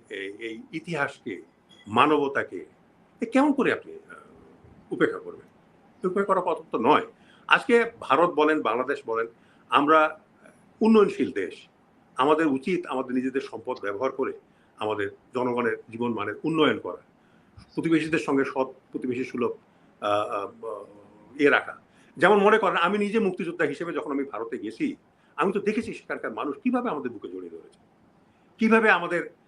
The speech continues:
তাদের ঘর ছেড়িয়ে দিয়েছে, ছেড়ে দিয়েছে, বিছানা ছেড়ে দিয়েছে, কিভাবে তার মুখের খাবার আমাদের, আহ, জন্য দিয়েছে। এটা কি আমরা ভুলে যাবো বলেন আপনি?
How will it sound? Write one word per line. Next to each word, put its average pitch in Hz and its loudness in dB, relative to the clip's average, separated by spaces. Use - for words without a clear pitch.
তাদের 156 2
ঘর 202 4
ছেড়িয়ে 160 -2
দিয়েছে, 98 -10
ছেড়ে 135 -4
দিয়েছে, 107 -10
বিছানা 170 2
ছেড়ে 127 -6
দিয়েছে, 101 -16
কিভাবে 190 0
তার 180 0
মুখের 160 -4
খাবার 196 4
আমাদের, 139 -2
আহ, 117 -10
জন্য 117 0
দিয়েছে। 92 -10
এটা - -4
কি - -4
আমরা 185 0
ভুলে 147 -2
যাবো 143 -4
বলেন 117 -8
আপনি? - -18